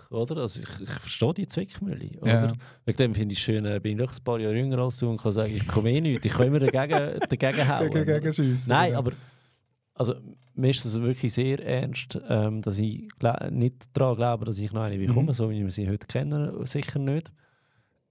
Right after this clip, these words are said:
Speaker 1: Ich mache extrem viel heute, dass ich auch nicht darauf
Speaker 2: Ja.
Speaker 1: angewiesen bin,
Speaker 2: Ja.
Speaker 1: oder? Und die Voraussicht musst du irgendwo durch haben.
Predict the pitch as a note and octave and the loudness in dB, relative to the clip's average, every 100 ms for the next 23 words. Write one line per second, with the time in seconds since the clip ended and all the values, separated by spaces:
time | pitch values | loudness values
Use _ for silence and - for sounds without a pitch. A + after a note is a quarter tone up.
0 | _ _ F#3 G#2+ F#2 E2 F#2+ F2+ - A#2+ | _ _ -8 -4 -2 -2 -4 -6 0 0
1 | D#3 B2+ A#2 F#2 C#3 - - A2+ G#2 G#2+ | 0 -2 0 2 2 0 -4 -4 -4 -6
2 | F#2 G2 - G#2 A#2+ D#3 - G#2 G2+ C3+ | -6 -8 -8 -8 -4 -4 -2 -2 0 -2
3 | C3 - _ _ C#3 C3+ - - - G#2+ | -6 -10 _ _ -4 -4 -6 -14 -6 -2
4 | A2+ A#2 A2 A#2 G2+ A2 A#2+ - G#2+ - | -2 -2 -4 -2 -2 -2 -4 -4 -6 -6
5 | G2 F#2+ A2 F#2+ F#2+ G2 - C3 D3 | -6 -2 -2 -2 -2 -2 -4 -8 -8